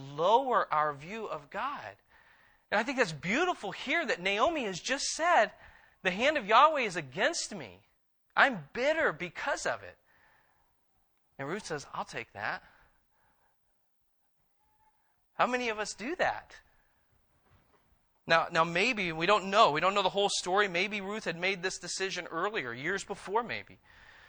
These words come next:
Maybe her husband had told her stories of how the God of Israel had brought his people through the Red Sea, and, and just as they were commanded to tell those stories and pass, maybe that had happened. Maybe she had learned to trust already in the goodness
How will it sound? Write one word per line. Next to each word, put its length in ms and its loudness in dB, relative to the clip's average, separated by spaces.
Maybe 200 2
her 180 4
husband 400 4
had 120 2
told 220 -2
her 80 4
stories 580 2
of 120 0
how 320 6
the 100 2
God 320 12
of 120 0
Israel 380 4
had 220 0
brought 320 6
his 220 -6
people 420 -4
through 200 -8
the 100 -2
Red 260 0
Sea, 400 -6
and, 120 -6
and 140 -2
just 180 -2
as 140 -2
they 100 6
were 140 0
commanded 360 -2
to 100 -6
tell 360 2
those 260 0
stories 400 0
and 120 -6
pass, 260 2
maybe 320 0
that 140 4
had 160 0
happened. 460 0
Maybe 340 0
she 420 -2
had 160 4
learned 460 0
to 100 -6
trust 540 2
already 520 4
in 140 -6
the 120 -6
goodness 840 -2